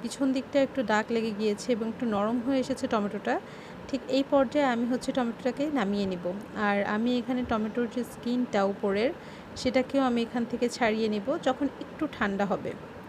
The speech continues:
তো এই পর্যায়ে আমি নামিয়ে নিচ্ছি। তো নামিয়ে নিয়ে আমি এখানে হচ্ছে আলুটাকেও সেদ্ধ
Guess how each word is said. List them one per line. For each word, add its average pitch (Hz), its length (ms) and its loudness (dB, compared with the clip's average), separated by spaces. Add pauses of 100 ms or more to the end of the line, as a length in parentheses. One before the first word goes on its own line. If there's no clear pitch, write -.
(580)
তো 214 400 4
এই 233 200 0
পর্যায়ে 240 320 4
আমি 233 140 2
নামিয়ে 233 380 2
নিচ্ছি। 226 460 0 (2000)
তো 269 140 6
নামিয়ে 262 360 4
নিয়ে 285 280 4
আমি 254 240 2
এখানে 254 260 0
হচ্ছে 254 280 -2
আলুটাকেও 240 440 0
সেদ্ধ 262 360 -2